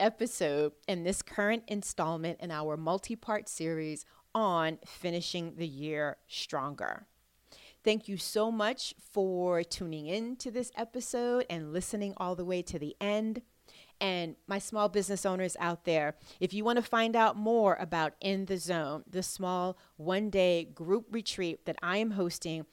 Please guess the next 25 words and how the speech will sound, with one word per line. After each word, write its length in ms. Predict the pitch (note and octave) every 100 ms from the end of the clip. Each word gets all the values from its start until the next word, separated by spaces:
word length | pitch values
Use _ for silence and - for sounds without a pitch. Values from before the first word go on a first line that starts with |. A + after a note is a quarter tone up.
| - E3+
about 260 | D#3 -
how 220 | D3+ F#3+
to 100 | F#3+
price 440 | F#3 - F#3+ A3 A#3
your 100 | A#3
genius 600 | F3 F3+ E3+ E3 D#3 -
and 160 | - E3
become 380 | D#3 - E3 D#3
confident 580 | - F#3+ G3+ G#3 G3+ -
in 220 | D#3+ D3
what 240 | F3 - -
you 160 | G#3
charge, 680 | G#3 - E3+ C3 A#2+ D#3 - _ - - -
go 220 | G3 G3+
to 520 | B3+ - F#3+ D#3+ D3 D3+ _ -
price 420 | - D#3+ F3+ -
your 100 | G#3
genius 520 | E3+ F#3+ F#3+ F#3+ -
dot 260 | D#3+ C#3 -
com. 400 | - C3+ B2 - _ _ _ -
Again, 500 | F3 D3 E3 F3+ G#3+ - _
that's 180 | E3+ D3+
price 480 | - - D3 E3+ -
your 100 | A3
genius 640 | - G3+ G3+ G#3 G#3+ -